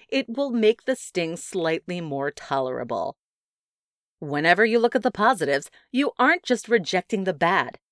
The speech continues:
Instead, you have a much more realistic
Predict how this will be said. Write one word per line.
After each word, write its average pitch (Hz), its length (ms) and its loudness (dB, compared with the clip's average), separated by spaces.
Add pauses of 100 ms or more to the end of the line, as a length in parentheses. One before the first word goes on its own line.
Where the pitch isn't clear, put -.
(300)
Instead, 208 720 4 (160)
you 202 240 -2
have 220 220 4
a 247 40 4
much 202 440 2
more 202 260 4
realistic 185 640 2